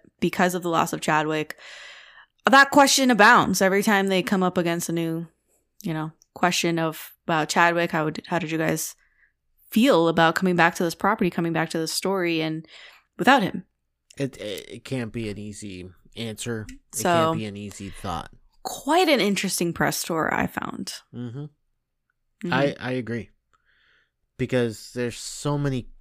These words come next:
Speaker 2: times where that question is asked, like, "How were you guys able to do this without Chadwick?"
Speaker 1: Mm-hmm.
Speaker 2: You know? And,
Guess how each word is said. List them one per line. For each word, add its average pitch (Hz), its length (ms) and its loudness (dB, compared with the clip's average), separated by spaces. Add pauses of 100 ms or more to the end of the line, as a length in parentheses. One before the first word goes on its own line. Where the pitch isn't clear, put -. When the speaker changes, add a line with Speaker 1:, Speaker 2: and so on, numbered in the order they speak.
(200)
Speaker 2:
times 123 520 -2
where 113 100 -4
that 107 200 -2
question 113 340 -6
is 95 160 -6
asked, 98 340 -8
like, - 260 -14 (880)
"How 113 920 -6 (520)
were 120 120 -6
you 110 140 -8
guys 110 260 -4
able 104 180 -6
to 98 60 -10
do 107 180 -8
this 98 200 -10
without 98 360 -12
Chadwick?" - 460 -16 (300)
Speaker 1:
Mm-hmm. 190 180 -4
Speaker 2:
You 170 60 -2
know? 180 240 -8 (640)
And, 123 480 -4